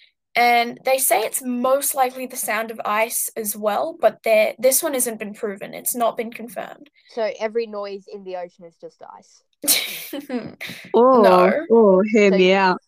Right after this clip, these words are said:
Speaker 3: These icebergs fracturing and the sounds that, you know, are produced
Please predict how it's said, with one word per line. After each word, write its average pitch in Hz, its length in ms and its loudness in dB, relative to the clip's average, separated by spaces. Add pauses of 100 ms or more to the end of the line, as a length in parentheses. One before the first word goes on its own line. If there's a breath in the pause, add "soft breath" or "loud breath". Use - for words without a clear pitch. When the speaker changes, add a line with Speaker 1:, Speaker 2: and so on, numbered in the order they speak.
(320)
Speaker 3:
These 214 300 6
icebergs 208 640 2
fracturing - 760 -2
and 185 160 0
the 185 60 0
sounds 185 680 0
that, - 240 -2
you 190 120 -4
know, 180 260 0
are 185 160 -2
produced - 800 0